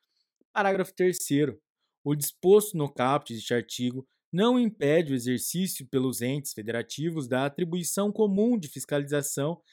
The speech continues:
da conformidade de empreendimentos e atividades efetivo ou potencialmente poluidores ou utilizadores de recursos naturais com a legislação ambiental em vigor, prevalecendo o auto de infração ambiental lavrado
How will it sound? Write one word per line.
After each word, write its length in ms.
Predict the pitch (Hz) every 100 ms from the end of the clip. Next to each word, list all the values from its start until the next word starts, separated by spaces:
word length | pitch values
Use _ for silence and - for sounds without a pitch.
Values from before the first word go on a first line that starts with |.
| - _ -
da 80 |
conformidade 840 | 135 160 175 175 175 139 151 165 123
de 140 | 113
empreendimentos 920 | 156 156 151 135 123 127 156 160 120 117
e 40 |
atividades 640 | 123 143 156 156 160 160
efetivo 580 | 165 - 175 - 233 220
ou 60 | 202
potencialmente 960 | 190 190 180 190 170 156 175 190 - _ _ _ _
poluidores 800 | 190 202 202 165 143 165 123 - _ _ _
ou 260 | 147 185 214
utilizadores 920 | - 160 151 139 127 131 160 180 127
de 100 | 110
recursos 460 | 113 123 160 170 135
naturais 600 | 135 143 180 127 127 - _ _ _
com 80 | 214
a 40 |
legislação 720 | 214 208 180 185 190 - 196 196
ambiental 640 | 185 185 190 185 156 165
em 80 | 170
vigor, 480 | 165 170 143 151 147 _ _ _ -
prevalecendo 880 | 127 131 131 131 - 123 151 151 127
o 180 | 120 123
auto 320 | 143 185 156
de 120 | 139
infração 460 | 135 127 - 131 127
ambiental 560 | 123 127 143 143 139
lavrado 560 | 151 165 147 135 139